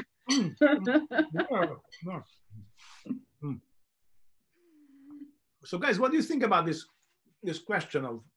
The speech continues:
this, this space to move between economics and, and biology? There's this shared element of, of, of foresight.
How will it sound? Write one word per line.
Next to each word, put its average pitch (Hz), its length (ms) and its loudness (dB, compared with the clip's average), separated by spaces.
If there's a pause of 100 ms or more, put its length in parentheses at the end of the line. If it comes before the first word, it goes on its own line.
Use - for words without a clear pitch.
(480)
this, 151 280 -2
this 156 260 -4
space - 540 0 (120)
to 151 60 -6
move 151 340 0
between 135 500 -4 (260)
economics 143 720 -6 (420)
and, 113 340 -10 (240)
and 117 260 -14
biology? 107 600 -6
There's 110 200 -12 (640)
this 139 320 -4
shared 175 560 2
element 135 540 -2
of, 113 140 -10 (180)
of, 107 140 -14 (200)
of 107 160 -12 (200)
foresight. - 400 -10